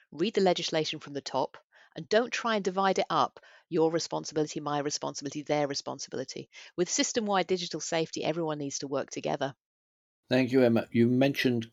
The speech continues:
Speaker 2: culture change a few moments ago, and I know from my change management experience that the hardest part of any change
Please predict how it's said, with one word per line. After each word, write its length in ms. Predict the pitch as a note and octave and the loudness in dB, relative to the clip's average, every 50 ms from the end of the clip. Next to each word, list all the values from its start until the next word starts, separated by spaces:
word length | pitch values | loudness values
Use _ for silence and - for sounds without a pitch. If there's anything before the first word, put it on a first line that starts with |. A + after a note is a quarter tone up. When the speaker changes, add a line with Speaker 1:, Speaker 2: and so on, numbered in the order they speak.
| _ - | _ 0
Speaker 2:
culture 380 | - A#2+ C#3+ - - - G#2+ | 0 0 0 0 2 0 2
change 380 | - - F#2+ F2 F2 F2 E2+ E2 | 2 4 2 2 2 2 0 -2
a 60 | E2+ | -2
few 220 | - - G#2+ G#2 | 2 4 4 4
moments 360 | G2 F2+ F2 F2+ E2 - - - | 6 2 2 2 0 -4 -6 -4
ago, 360 | D#2+ E2+ E2 E2+ F#2+ G#2 - - | -2 0 0 2 0 -2 -2 -4
and 160 | - E2 D2+ D2 | -6 -4 -2 0
I 160 | F2 G2+ G2 | 2 2 2
know 200 | F#2 F#2 F#2 F#2 | 2 2 2 0
from 300 | - - E2+ E2 E2 F2+ G2+ | 0 -2 -4 -2 -2 0 0
my 220 | A#2 C#3 D3+ C#3+ | 2 2 2 0
change 420 | - - - F#2 E2 E2 D#2+ - - | 0 0 0 0 2 0 -2 -2 -4
management 480 | F2 D2+ D2+ C2+ - - E2 D2 - | -4 -4 -4 -4 -6 -6 -8 -6 -6
experience 500 | D#2 D2 - - G#2 F#2+ F#2+ F#2+ F#2+ - - - - - - - - - - _ _ - | -6 -8 -4 -2 0 0 0 0 -2 -4 -8 -8 -20 -20 -20 -20 -20 -20 -20 _ _ 2
that 120 | B2 A#2 | 2 2
the 80 | A2 A2 | 2 2
hardest 560 | - - D3+ D#3 F#3+ F#3 F3+ A#2 - - - | 0 2 2 2 2 4 2 2 2 2 -2
part 240 | - F2 E2 D#2+ - | -4 -2 -2 -2 -2
of 80 | E2 E2+ | -2 0
any 180 | E2+ F2+ F2 | 0 0 0
change 420 | D#2+ - G#2 F#2 F#2 F#2 F2+ - | -2 -2 -2 0 0 -2 -2 -4